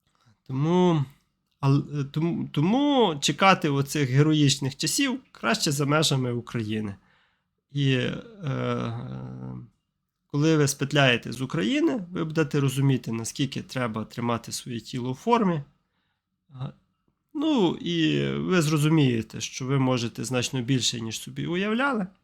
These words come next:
І хто знає, якась частина із вас прийде там в ті тренувальні табори по Європі і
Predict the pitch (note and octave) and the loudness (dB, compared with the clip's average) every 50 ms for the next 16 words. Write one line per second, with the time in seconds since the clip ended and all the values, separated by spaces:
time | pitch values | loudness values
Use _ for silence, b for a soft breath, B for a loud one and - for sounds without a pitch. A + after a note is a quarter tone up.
0 | _ _ _ _ _ _ _ _ _ _ - - - - - C#4+ C4 A3 D#3+ E3+ | _ _ _ _ _ _ _ _ _ _ -6 -4 -4 -4 -2 2 2 2 4 4
1 | F3+ F3+ F3 E3 D#3 C3+ A#2+ - D3 C#3+ C#3+ - D3+ C#3+ - - D#3+ D3+ D3 C#3+ | 4 6 6 6 4 2 -2 0 0 0 0 0 -2 -4 -2 0 0 2 2 2
2 | C#3 C#3 C3 C3 - D#3+ E3+ E3+ D#3+ D3 - - - _ - C#3+ C#3 C#3+ C3+ C3 | 2 2 0 0 0 4 6 6 6 6 2 -4 -6 _ -4 0 0 0 0 0
3 | A#2+ A2+ - - A#2+ A#2 A2+ - _ - B2+ - - - A#2+ A#2+ A#2+ A#2+ B2 B2 | -4 -6 -6 -12 -12 -12 -12 -16 _ -14 -14 -12 -8 -6 -4 -4 -2 0 0 0
4 | A#2+ A2+ A2 G#2+ - A#2+ A2 A2 A#2+ A#2 B2 B2+ B2+ - B2 A2+ G#2+ A2 G#2+ A#2 | 2 0 -2 -4 -6 -8 -8 -6 -6 -4 -4 -4 -4 -4 -8 -6 -6 -8 -6 -2
5 | B2 B2+ B2 - - G#2+ G2 G2+ G2 G#2 A2+ G#2+ G#2 G2+ | -2 -2 -4 -4 -8 -8 -8 -8 -8 -10 -12 -14 -16 -18